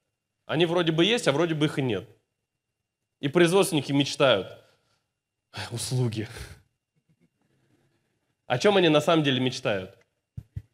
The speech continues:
Они мечтают о более быстром цикле оборачиваемости денег, чтобы деньги быстрее приходили, чтобы они не зависали. Кто о таком мечтает? Чтобы быстрее цикл сделки был.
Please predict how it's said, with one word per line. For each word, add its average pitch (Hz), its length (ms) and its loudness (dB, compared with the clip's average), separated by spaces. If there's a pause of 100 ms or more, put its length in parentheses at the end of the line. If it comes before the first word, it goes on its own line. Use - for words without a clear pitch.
(380)
Они 139 200 2
мечтают 196 540 2
о 151 60 8
более 185 280 6
быстром 160 460 2
цикле 156 720 2
оборачиваемости 135 800 4
денег, 123 300 0
чтобы 107 320 -10
деньги 123 500 2
быстрее 143 420 2
приходили, 104 600 -6
чтобы 127 160 0
они 151 120 4
не 156 120 6
зависали. 139 580 -2 (840)
Кто 135 500 4
о 117 180 0
таком 113 300 -6
мечтает? 95 400 -6 (680)
Чтобы 135 200 -8
быстрее 131 600 2 (200)
цикл 117 240 -8
сделки 101 380 -8
был. 87 180 -20